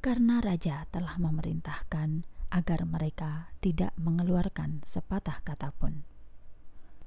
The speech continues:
Lalu Eliakim, putra Hilkia, kepala istana itu, Sebna, panitera negara, dan Yoah, putra Asaf,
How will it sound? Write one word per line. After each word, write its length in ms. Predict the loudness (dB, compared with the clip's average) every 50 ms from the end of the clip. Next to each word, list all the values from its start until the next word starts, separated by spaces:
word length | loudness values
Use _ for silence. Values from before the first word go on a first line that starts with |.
| -14 -14 -14 -12 -10 -8 -6 -4 0
Lalu 320 | 2 2 4 4 2 4
Eliakim, 720 | 4 4 4 4 4 4 2 0 2 4 6 6 6 8
putra 320 | 12 12 12 12 10 6 4
Hilkia, 720 | 4 6 6 6 6 6 6 6 6 6 6 4 2 0 -2 -2
kepala 400 | -2 0 2 2 2 2 2 2
istana 400 | 2 2 2 2 2 4 4 2
itu, 480 | 2 2 2 2 4 4 4 2 0 0 2 4 6 6 6 6 4
Sebna, 720 | 4 2 4 4 4 6 6 6 8 8 8 6 4 4 2 0 -2 -4 -2 0
panitera 560 | 2 4 4 4 2 2 0 0 2 2 2
negara, 640 | 2 2 2 2 2 2 2 2 2 0 -2 -4 -6 -12 -14 -12 -10 -12 -6 0 4
dan 240 | 4 6 6 6
Yoah, 480 | 4 4 2 0 -2 -2 -2 -2 -4 0 8 10
putra 400 | 10 10 10 6 0 -2 -2 -2
Asaf, 400 | -2 0 0 2 4 6 6